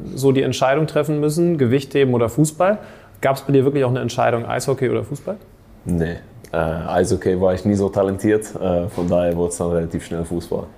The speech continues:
Speaker 1: Und wie ist es, wenn der Papa Ex-Profi ist? Ist er dann so ein, so ein, so ein No-Excuses, äh, harter Hund?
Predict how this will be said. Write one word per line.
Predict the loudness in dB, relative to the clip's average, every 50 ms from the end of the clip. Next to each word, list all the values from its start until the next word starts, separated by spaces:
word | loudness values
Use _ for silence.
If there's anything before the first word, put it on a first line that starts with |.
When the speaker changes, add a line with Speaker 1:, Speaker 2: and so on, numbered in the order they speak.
| -20 -20 -18 -6 0
Speaker 1:
Und | 2 4 6
wie | 6
ist | 6 4 4
es, | 2 0
wenn | -2 -2
der | -4 -4
Papa | -4 -4 -2 0 2 2 0 -2 -4 -8
Ex-Profi | -10 -10 -10 -10 -8 -2 0 0 2 2 2
ist? | 0 0 -4 -8 -10 -6 -4
Ist | 0 2
er | 2
dann | 2 2 2 2 2
so | 2 0 0
ein, | 2 2 0 0 -2 -4 -4
so | -2 0
ein, | 0 0 0 2
so | 2 2
ein | 2 4
No-Excuses, | 4 4 4 4 4 2 -2 2 4 4 4 4 4 2 2 2 -2 -6 -6 -8 -2 0
äh, | 2 0 0 0 -4 -4
harter | -2 0 0 2 2 2 4
Hund? | 4 4 4 4 2